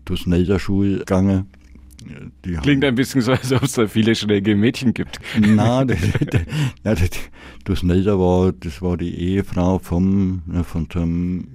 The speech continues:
Speaker 1: von dem germanischen Fürsten.
Speaker 2: Dünnes
Speaker 1: Wir haben
Speaker 2: Eis, legen Sie mich nicht fest.
Speaker 1: Nein,
Speaker 2: Ja?
Speaker 1: die, die, die haben hundert, hundertjähriges Jubiläum gehabt und da haben sie mir eingeladen für
Speaker 2: Ja.
Speaker 1: eine kleine, ja, eine kleine,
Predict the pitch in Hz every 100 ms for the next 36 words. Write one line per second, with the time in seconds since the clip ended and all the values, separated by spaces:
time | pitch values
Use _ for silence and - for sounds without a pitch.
0 | - - 85 90 76 - 90 85 85 82
1 | 90 85 92 85 85 73 - 90 - -
2 | 90 73 - - 107 85 110 120 113 104
3 | 101 92 - - 107 - 113 110 104 107
4 | 98 98 - 87 - - 107 110 117 -
5 | 120 113 151 123 147 117 127 - - -
6 | - - - 110 82 107 123 98 107 101
7 | - 104 107 87 90 90 104 92 - 95
8 | 87 80 101 98 110 - 80 85 82 -
9 | 90 73 85 92 92 92 98 92 73 85
10 | 85 76 71 73 98 87 80 87 85 87
11 | 85 82 78 69 78 - - - 85 -
12 | 78 80 82 80 76